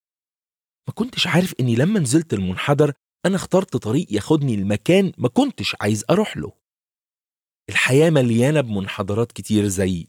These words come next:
مثلًا إنك تتخذ قرار بالتواصل مع شخص معين، أو إنك تختار أصحاب معينين تخرج معاهم، أو إنك تحتفل بطريقة معينة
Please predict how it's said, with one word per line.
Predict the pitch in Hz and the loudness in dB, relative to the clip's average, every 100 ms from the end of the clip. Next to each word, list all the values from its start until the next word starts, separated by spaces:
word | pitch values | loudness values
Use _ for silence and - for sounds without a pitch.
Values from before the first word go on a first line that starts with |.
| _ | _
مثلًا | 120 - 107 101 95 - _ - | -4 2 2 2 0 -6 _ -2
إنك | 131 123 | 0 0
تتخذ | - 120 214 208 175 | -2 -2 0 0 -2
قرار | - 107 120 131 | -2 2 4 2
بالتواصل | 101 - 92 107 120 113 | -4 -2 2 2 4 2
مع | 98 - | 0 -4
شخص | - 107 - | -8 -6 -2
معين، | 104 98 156 117 69 - _ _ _ _ 107 | -2 2 2 0 -6 -16 _ _ _ _ -4
أو | 113 | -2
إنك | 120 113 | 0 -2
تختار | - 110 - 143 - | -2 -2 0 0 -2
أصحاب | - - 131 | -2 0 0
معينين | 101 101 98 104 160 - | 0 0 2 2 2 0
تخرج | 156 127 101 | 0 2 2
معاهم، | 104 117 160 101 82 - _ _ _ 165 | 2 4 4 2 -2 -6 _ _ _ 0
أو | 156 | 2
إنك | 226 254 | 0 -2
تحتفل | - - - 151 127 | -4 -4 -4 0 0
بطريقة | 98 - 113 131 107 | 0 0 0 0 -2
معينة | 87 101 135 123 | 0 0 2 0